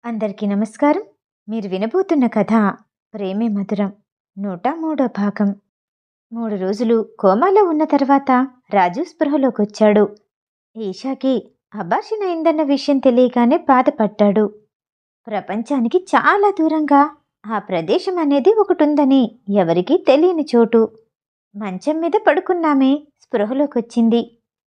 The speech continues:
నెమ్మదిగా కళ్ళు తెరుస్తూ చుట్టూ చూసింది. తనెక్కడుందో తనకే అర్థం కాలేదు. ఆ గదిలో ఏమీ లేదు. చుట్టూ తెల్లని గోడలు. తన పక్కనే కుర్చీలో కూర్చున్న ఆమెను చూసి, "ఎవరు నువ్వు?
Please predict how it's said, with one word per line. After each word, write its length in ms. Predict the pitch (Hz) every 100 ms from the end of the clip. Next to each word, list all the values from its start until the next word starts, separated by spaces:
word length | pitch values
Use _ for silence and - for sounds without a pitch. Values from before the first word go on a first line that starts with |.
| _
నెమ్మదిగా 560 | 202 202 165 233 392 466 453
కళ్ళు 200 | 370 359
తెరుస్తూ 440 | 349 320 320 403
చుట్టూ 440 | 466 381 339 -
చూసింది. 680 | 349 247 233 240 226 233 - _ _ _ _ _ _ _ 214
తనెక్కడుందో 640 | 185 175 254 269 294 381
తనకే 400 | 427 320 381 403
అర్థం 360 | 339 - 269 247
కాలేదు. 520 | 247 226 226 220 226 - _ _ -
ఆ 60 | 208
గదిలో 400 | 175 175 196 269
ఏమీ 380 | 233 226 247 302
లేదు. 460 | 240 233 240 226 _ _ _ _ -
చుట్టూ 380 | 220 208 - 427 466
తెల్లని 340 | 311 285 320 285
గోడలు. 500 | 233 226 220 226 - _ _ _ _ _ _ -
తన 100 | 240
పక్కనే 600 | 226 208 151 240 262 226 - -
కుర్చీలో 460 | 220 - 440 480 466
కూర్చున్న 380 | 415 415 339 392
ఆమెను 320 | 359 320 311 311
చూసి, 480 | 285 - 262 285 - _ _ _ _ _ _ _ 214
"ఎవరు 300 | 185 190 233
నువ్వు? 300 | 247 240